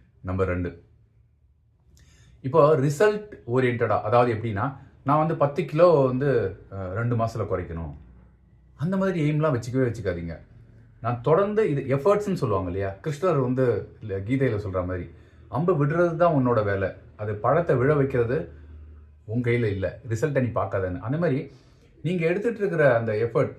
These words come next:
நீங்க போடுற அந்த வேலை, அதோட திறன், அது சரியா இருக்கான்னு மட்டும் நீங்க செக் பண்ணிட்டு இருந்தீங்கனாலே போதும். நம்பர் மூணு, தொடர்ச்சியா இந்த மாதிரி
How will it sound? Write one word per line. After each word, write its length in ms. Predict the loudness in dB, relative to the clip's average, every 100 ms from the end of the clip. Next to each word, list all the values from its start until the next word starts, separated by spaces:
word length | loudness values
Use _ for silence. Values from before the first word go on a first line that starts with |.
| -16 -10
நீங்க 220 | -8 -6
போடுற 360 | -2 0 4
அந்த 180 | 2 2
வேலை, 480 | 0 2 2 0 -8 -20 -14
அதோட 300 | -6 -2 -2
திறன், 340 | 0 0 0 -8 -18 -6
அது 180 | -4
சரியா 320 | 2 4 6 4
இருக்கான்னு 220 | 2 0
மட்டும் 220 | -2 -4
நீங்க 220 | -4 -4
செக் 200 | -6 -8
பண்ணிட்டு 260 | -6 -6 -8
இருந்தீங்கனாலே 380 | -6 -6 -6 -8
போதும். 300 | -8 -12 -14 -20 -20 -20 _ _ _
நம்பர் 220 | -6 -4
மூணு, 240 | -2 -4 -6 -10 -20 _ _ _ _ _ _ -20 -20 _ 0
தொடர்ச்சியா 640 | 4 4 2 2 2 0 -4
இந்த 120 | 0
மாதிரி 540 | 2 0 -2 -4 -12